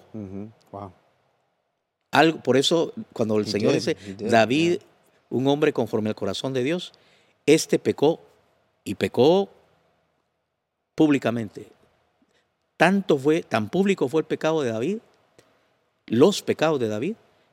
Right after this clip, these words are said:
Speaker 2: que hasta nosotros lo sabemos. O sea,
Speaker 1: Ah, that's
Speaker 2: nadie
Speaker 1: true.
Speaker 2: le guardó el secreto, ¿no?
Speaker 1: Ujú.
Speaker 2: Eso sí que se publicó. Me, te imagínate,
Speaker 1: <laughs>
Speaker 2: redes sociales,
Speaker 1: Wow.
Speaker 2: periódicos, televisión,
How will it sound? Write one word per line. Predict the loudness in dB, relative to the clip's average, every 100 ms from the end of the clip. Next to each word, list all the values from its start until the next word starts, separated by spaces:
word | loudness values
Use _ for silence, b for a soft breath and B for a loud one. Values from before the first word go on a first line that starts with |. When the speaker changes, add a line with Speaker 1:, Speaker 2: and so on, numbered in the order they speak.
| _
Speaker 2:
que | -4
hasta | 0 -2
nosotros | -2 -2 0 -2
lo | -4
sabemos. | -6 -4 -4 -6 -16 _ _ _ _ _ _ _ _ -6
O |
sea, | 0 0 0
Speaker 1:
Ah, | -14
that's | -12 0
Speaker 2:
nadie | 4 4
Speaker 1:
true. |
Speaker 2:
le | 4
guardó | 0 0
el | -2
secreto, | -2 -6 -6 -6
¿no? | -8 -12
Speaker 1:
Ujú. | -16 -14 -12 -4
Speaker 2:
Eso | -2 -2
sí | -2
que | -4
se | -4
publicó. | -6 -6 -6 -2 -4 b b b b _ -4
Me, | -2 0
te | 0
imagínate, | 0 0 -2 2 0
Speaker 1:
<laughs> | 2
Speaker 2:
redes | 2 2 2
sociales, | -2 0 0 0 -4 -10
Speaker 1:
Wow. | -16 -14 -14 -4
Speaker 2:
periódicos, | 2 2 4 2 0 -4 -6 -2
televisión, | 0 0 0 -2 -2